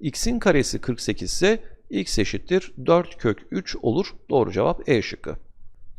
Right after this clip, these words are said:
Dördüncü soruda A B C üçgeninde verilenlere göre kosinüs x değeri sorulmuş. Arkadaşlar, x'e göre kosinüs teoremi uygulayalım. Yedinin karesi eşittir beşin karesi artı altının karesi eksi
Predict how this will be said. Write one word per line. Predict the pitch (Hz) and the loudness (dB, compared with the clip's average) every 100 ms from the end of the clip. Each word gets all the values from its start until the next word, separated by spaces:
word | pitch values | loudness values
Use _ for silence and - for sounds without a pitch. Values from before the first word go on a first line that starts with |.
| - | 10
Dördüncü | 147 196 277 - | 12 12 4 6
soruda | 202 123 185 254 | 6 8 4 4
A | - 143 139 | 4 4 4
B | 151 | 0
C | 143 | 2
üçgeninde | 165 - 135 110 113 | -2 0 -2 2 2
verilenlere | 123 107 98 95 95 | 2 4 2 4 2
göre | 92 147 233 | 6 6 6
kosinüs | - 160 160 208 - | 2 0 0 -6 -6
x | 208 - | -8 -2
değeri | 131 165 247 | 0 0 2
sorulmuş. | 214 151 104 185 - - - | 6 6 4 0 -6 -4 0
Arkadaşlar, | 165 147 131 - 117 - | 0 2 2 6 6 4
x'e | - - 220 | -4 -2 0
göre | 139 - | 0 2
kosinüs | - 151 123 104 - | 0 0 0 -2 2
teoremi | 156 113 180 254 | 4 6 4 0
uygulayalım. | - 147 123 101 90 - - | 2 4 6 6 4 6 4
Yedinin | - 127 107 98 92 | 6 2 4 0 0
karesi | 107 92 - - 196 254 - - - - | 2 2 2 2 2 0 -8 -18 -10 -2
eşittir | - - - 180 208 - - - | 2 2 4 0 0 -6 -12 -2
beşin | 113 120 - 202 | 2 2 2 0
karesi | 190 120 - - 92 - | 4 4 4 2 -2 0
artı | 107 92 90 - 175 214 - | 2 4 2 4 4 4 2
altının | - 110 - 98 90 | 2 2 2 -4 -4
karesi | - 98 92 - 170 220 - - - - - | 0 2 2 2 2 0 -4 -14 -18 -6 0
eksi | 127 - - 196 | 0 2 0 0